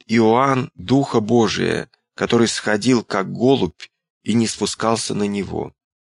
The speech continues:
И се глас с небес глаголющий: "Сей есть Сын мой возлюбленный,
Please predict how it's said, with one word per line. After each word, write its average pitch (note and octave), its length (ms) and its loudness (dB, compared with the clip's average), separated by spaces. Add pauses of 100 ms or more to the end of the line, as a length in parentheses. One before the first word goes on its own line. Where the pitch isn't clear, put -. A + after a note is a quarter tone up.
(680)
И G#2+ 140 -2
се A#2+ 320 -2
глас G#2+ 680 0
с - 160 -10
небес G#2+ 600 0 (440)
глаголющий: G2+ 1000 -2 (580)
"Сей B2+ 600 0
есть A2+ 600 0
Сын A#2+ 440 -2
мой A2 220 2
возлюбленный, G2 840 -2